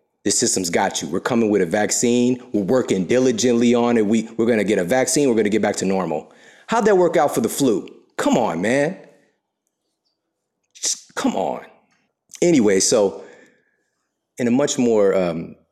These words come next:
articulate and, and compassionate way, this is articulated in the, in the documentary. But we, we, this is the Model Health Show, all right? We get a little bit more.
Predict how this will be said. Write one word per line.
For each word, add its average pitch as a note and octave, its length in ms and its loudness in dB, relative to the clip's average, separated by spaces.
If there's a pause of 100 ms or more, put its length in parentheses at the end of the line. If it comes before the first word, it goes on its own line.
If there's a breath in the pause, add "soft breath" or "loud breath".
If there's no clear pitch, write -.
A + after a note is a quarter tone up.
(460)
articulate F2+ 560 -6
and, D#2+ 240 -6
and D2+ 220 -12
compassionate E2+ 540 -6
way, D2 340 -2
this - 180 -8
is - 120 -4
articulated - 520 -6
in C#2+ 120 -10
the, - 120 -12 (140)
in - 60 -10
the - 80 -8
documentary. - 560 -10 (480 loud breath)
But A3 80 0
we, G#3+ 320 2
we, D#3+ 160 0
this - 140 -10
is - 80 -6
the - 40 -2
Model F#2 240 -2
Health F2 160 -8
Show, - 260 -10 (640)
all D#2+ 100 -16
right? F2 360 -8 (680 soft breath)
We - 60 -14
get A2+ 120 2
a - 20 2
little G#2+ 180 2
bit F#2 180 -2
more. F2 340 -2